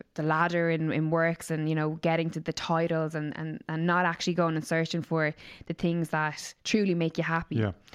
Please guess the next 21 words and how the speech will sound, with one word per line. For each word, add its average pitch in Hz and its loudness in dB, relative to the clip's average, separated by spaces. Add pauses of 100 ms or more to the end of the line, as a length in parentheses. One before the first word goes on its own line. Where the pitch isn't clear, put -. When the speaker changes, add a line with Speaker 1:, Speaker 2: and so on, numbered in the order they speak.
(260)
Speaker 1:
So 185 0
it's 180 0
a 196 2
very, 214 0
um, 170 0 (320)
inspiring, 202 2 (420)
uh, 156 0 (100)
uh, 156 -4 (280)
uh, 165 -10 (360)
conversation 165 0
there 156 0
that 156 0
you, 160 -2
you 165 0
had 156 -2
that 151 -4 (120)
Speaker 2:
Well, 143 0
a-, 139 0
Speaker 1:
ability. 151 2
Speaker 2:
absolutely. 151 0
And, 123 2